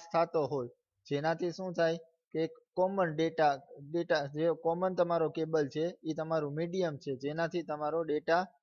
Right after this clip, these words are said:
transfer કરશે. Set of rules governing the network. Okay, set of rules governing the network.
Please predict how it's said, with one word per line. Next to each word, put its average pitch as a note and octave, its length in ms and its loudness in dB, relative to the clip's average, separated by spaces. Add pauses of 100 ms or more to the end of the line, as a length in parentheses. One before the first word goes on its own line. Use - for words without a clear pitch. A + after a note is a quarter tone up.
(140)
transfer E3 480 -2
કરશે. D3+ 500 -2 (920)
Set F#3+ 240 4 (200)
of F3 180 4 (180)
rules F3 400 2 (600)
governing F3+ 720 2
the E3 400 2 (400)
network. E3 540 0 (320)
Okay, C#3+ 220 -6
set F3 440 0
of F3 180 4 (100)
rules E3+ 320 0 (160)
governing E3+ 540 -2
the D#3 140 4 (100)
network. E3 400 -4